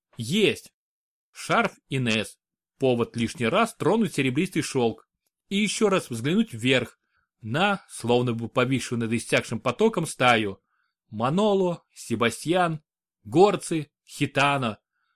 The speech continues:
Когда-нибудь он к ним вернётся. Или не вернётся, а отправится по вымощенной ошибками и благими намерениями дороге в преисподнюю.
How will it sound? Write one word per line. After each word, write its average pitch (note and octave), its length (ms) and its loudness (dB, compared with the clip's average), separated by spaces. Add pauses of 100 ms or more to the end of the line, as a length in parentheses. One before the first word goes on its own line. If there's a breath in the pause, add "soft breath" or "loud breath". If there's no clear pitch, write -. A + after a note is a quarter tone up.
(160)
Когда-нибудь F#3 720 2
он C#3 140 -2
к - 100 -14
ним F3 180 2
вернётся. B2 680 0 (300)
Или A#3+ 220 6
не E3+ 140 2
вернётся, C#3 720 -2 (360)
а A#2+ 120 0
отправится F#3 600 0
по B2+ 160 0
вымощенной G#3+ 560 0
ошибками D3+ 640 -4
и - 140 -6
благими C3+ 440 0
намерениями E3+ 640 0
дороге E3 440 2
в - 100 -10
преисподнюю. A#2+ 840 0